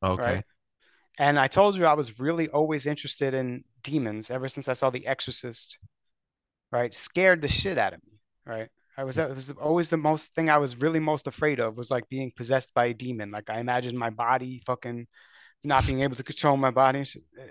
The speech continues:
Speaker 2: I saw that when I was, like, six, right? So it scared the shit out of me. So I ended up, like, really reading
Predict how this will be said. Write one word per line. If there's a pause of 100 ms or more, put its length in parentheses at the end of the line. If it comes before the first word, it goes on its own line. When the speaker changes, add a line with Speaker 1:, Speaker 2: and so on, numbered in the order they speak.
(180)
Speaker 2:
I
saw
that
when
I
was,
like,
six,
right?
So
it
scared
the
shit
out
of
me. (800)
So (240)
I
ended
up,
like,
really
reading